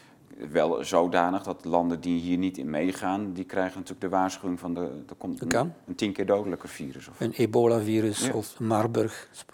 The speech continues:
Speaker 2: wordt er genoemd. Marburg-virus of een andere concoctie die nog, eh, in de maak is.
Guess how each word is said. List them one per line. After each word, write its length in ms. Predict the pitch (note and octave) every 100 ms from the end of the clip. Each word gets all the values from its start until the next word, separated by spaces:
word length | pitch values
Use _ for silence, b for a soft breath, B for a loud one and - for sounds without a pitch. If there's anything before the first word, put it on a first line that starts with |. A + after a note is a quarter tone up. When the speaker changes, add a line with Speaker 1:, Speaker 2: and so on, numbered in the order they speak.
| -
Speaker 2:
wordt 220 | B2 -
er 200 | A#2+ G#2+
genoemd. 440 | A#2 A2+ B2+ - _ -
Marburg-virus 1040 | A#2+ A#2 G#2+ A2+ - C3 A#2 A#2+ - -
of 220 | B2 G#2+ - B B B
een 160 | A2+ -
andere 480 | B2+ C#3 C3 A2+ -
concoctie 540 | C#3 A#2+ D3 - D#3
die 160 | B2+ B2+
nog, 260 | B2+ - B2+
eh, 280 | B2 A#2 B2
in 80 | B2
de 80 | A#2+
maak 300 | A#2 B2 -
is. 300 | - -